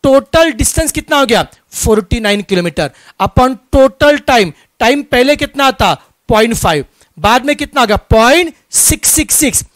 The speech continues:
समझा क्या बेटा? टोटल डिस्टेंस कितना हो गया? ट्वेंटी पे ट्वेंटी फ़ोर्टी नाइन। टोटल टाइम कितना हो गया? वन पॉइंट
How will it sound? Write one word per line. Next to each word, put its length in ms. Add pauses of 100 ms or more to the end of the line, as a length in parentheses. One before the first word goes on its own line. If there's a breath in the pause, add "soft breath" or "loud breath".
(160 soft breath)
समझा 380
क्या 120
बेटा? 280 (380 soft breath)
टोटल 480
डिस्टेंस 420
कितना 240
हो 100
गया? 240 (360 soft breath)
ट्वेंटी 320
पे 80
ट्वेंटी 300
फ़ोर्टी 340
नाइन। 260 (320 soft breath)
टोटल 300
टाइम 260
कितना 260
हो 80
गया? 180 (240 soft breath)
वन 320 (120)
पॉइंट 460